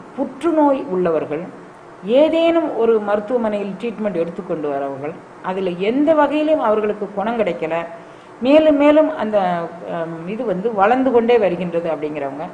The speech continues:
காலை மாலை இரண்டு வேளையும், அஹ், இர-, இளஞ்சூடாக அந்த கருஞ்சீரகத்தை வறுத்து பொடி செஞ்சு வச்சுட்டு காலையில ஒரு கரண்டி சாயங்காலம் ஒரு கரண்டி தேனில் குழைத்து அதை சாப்பிடணும் புற்றுநோய் உள்ளவர்கள்.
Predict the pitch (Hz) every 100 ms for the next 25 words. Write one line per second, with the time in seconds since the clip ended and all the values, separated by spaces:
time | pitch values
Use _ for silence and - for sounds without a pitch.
0 | - - - - - - 220 269 294 302
1 | 285 233 233 254 262 208 208 233 277 285
2 | 277 240 226 214 226 277 - - - -
3 | - - - 165 151 156 185 196 180 156
4 | - 180 208 285 302 262 220 214 214 226
5 | 220 175 170 196 208 220 214 180 170 170
6 | 156 180 180 220 240 - - 233 247 226
7 | 190 151 - - 110 - - - - -
8 | - - 233 285 302 269 233 202 208 214
9 | 254 330 - 202 214 226 220 190 175 175
10 | 180 226 262 - 254 277 330 330 311 277
11 | 214 202 214 294 262 175 165 151 - -
12 | - - - - - - - - - 254
13 | 226 175 151 147 143 - -